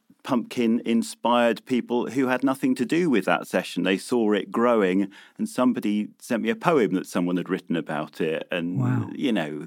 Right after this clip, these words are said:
Speaker 1: the, the, these kinds of things.
Speaker 2: Yeah, so really a vehicle for s-, sort of, like I say, to facilitate you making that connection. And,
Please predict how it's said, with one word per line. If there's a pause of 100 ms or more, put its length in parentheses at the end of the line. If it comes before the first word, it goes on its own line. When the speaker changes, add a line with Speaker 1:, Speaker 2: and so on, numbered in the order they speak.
Speaker 1:
the,
the,
these (520)
kinds
of
things.
Speaker 2:
Yeah,
so
really
a
vehicle
for
s-,
sort
of,
like
I
say,
to
facilitate
you
making
that
connection.
And,